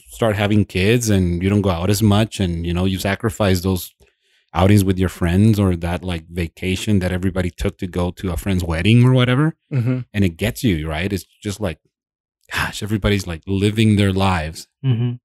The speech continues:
Speaker 1: but I'm not.
Speaker 2: And I'm here
Speaker 1: I'm
Speaker 2: changing
Speaker 1: here.
Speaker 2: diapers.
Speaker 1: Exactly. You know, so that's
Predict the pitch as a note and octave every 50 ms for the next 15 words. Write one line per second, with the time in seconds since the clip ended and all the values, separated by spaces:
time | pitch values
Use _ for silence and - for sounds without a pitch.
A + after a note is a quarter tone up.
0 | _ _ - F#2+ G2 F2 E2+ F2 F2+ F#2 F2+ F2 D#2+ A1 G#1 - _ _ _ _
1 | - C#3+ C3 B2 A2+ A#2 A#2 - - A2+ G#2+ B2+ B2 A#2 A2+ A2+ G#2+ A#2 B2+ B2
2 | A#2+ - B2+ A#2+ A2+ F2+ D2+ A#2+ A2+ A2+ A2+ - - A3 D#3 - F#2+ G#2 G#2 G#2
3 | G#2 - - E2+ D2+ D#2 - _ _ _ _ _ _ _ _ _ _ _ _ _
4 | - A2+ G#2+ G2+ G#2 G2+ - A#2+ G#2+ G2 G2 G2+ G2 - - G2 F#2 G#2+ G#2+ C3+
5 | D#3+ D3+ - - - -